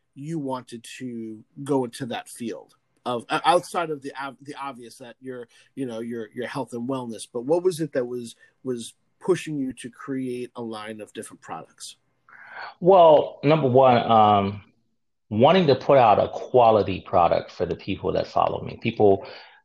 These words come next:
Speaker 2: always ask me questions about stuff. And, you know, when you have influence, you, you have the ability to influence people to, to, to buy this and buy that. But a lot of times when we're using our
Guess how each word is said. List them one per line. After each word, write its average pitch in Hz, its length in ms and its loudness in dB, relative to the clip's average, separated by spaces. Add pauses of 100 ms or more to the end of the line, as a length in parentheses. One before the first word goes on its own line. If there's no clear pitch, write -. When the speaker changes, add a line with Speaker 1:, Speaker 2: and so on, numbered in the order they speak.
(200)
Speaker 2:
always 104 500 4
ask 92 380 0
me 92 140 -8
questions - 840 -4
about - 320 0
stuff. - 340 -6 (180)
And, 85 540 -2 (460)
you 127 120 2
know, 95 440 2 (220)
when 113 200 2
you 180 140 4
have 170 260 2
influence, 110 560 0
you, 98 180 -4
you 92 200 -2
have 104 360 2
the 98 140 0
ability 90 480 0
to - 180 -6
influence 87 520 -8
people 87 300 -8
to, 85 320 -6
to, 82 200 -6
to 85 120 -6
buy 85 380 0
this 85 280 -6
and 78 100 -18
buy 82 300 0
that. 80 220 -2 (640)
But 135 100 4
a 139 100 6
lot 135 180 4
of 180 160 -12
times 127 380 -2
when 107 140 -14
we're 110 240 -4
using 104 340 -10
our 90 140 -2